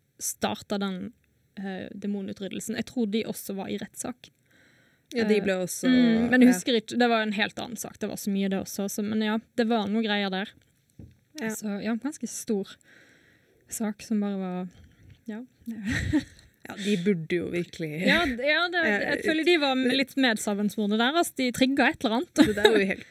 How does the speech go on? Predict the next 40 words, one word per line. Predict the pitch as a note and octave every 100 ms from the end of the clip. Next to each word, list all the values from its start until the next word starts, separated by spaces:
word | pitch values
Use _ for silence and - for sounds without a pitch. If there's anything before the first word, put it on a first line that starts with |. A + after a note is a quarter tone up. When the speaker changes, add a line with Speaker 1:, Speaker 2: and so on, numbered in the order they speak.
| -
Speaker 2:
altså, | F#3+ G3
helt | F#3 - -
syke | - - - - B3+ G#3 - _ - - F2+ - - - - -
torturmetoder | G3+ - F3 - G#3+
Speaker 1:
Ja, | D#4+ E3+ G3+
i |
Speaker 2:
som | C4
Speaker 1:
åt- | A3 G#3+
Speaker 2:
ikke, | F#3 - G#3
hører | A#3 A3+ E3
ikke | E3+ -
hjemme | A3 A3 F3 E3+
noe | F#3+ E3+
sted. | - - A3
Speaker 1:
Nei. | B3+ C4+ C4 D4 E4 - - -
Nei, | B3+ C4
og | B3
du | A3+
kan | B3
si | A#3 A#3
det | G3+
en | G#3+
annen | A3
tid | - G#3
alt | G#3+
du | G3
vil, | G#3
men | G#3+
det |
var | G#3+
ikke | A3 A#3+
så | A#3+
annerledes. | - - - - A#3+ - - -
Altså, | A3
Speaker 2:
Nei, | C4
men | D4+
Speaker 1:
på |
Speaker 2:
altså, | E4
Speaker 1:
syttitallet. | C4+ G#3 G#3+ G#3 -
Speaker 2:
torturing. | G3 F#3+ A3 F#4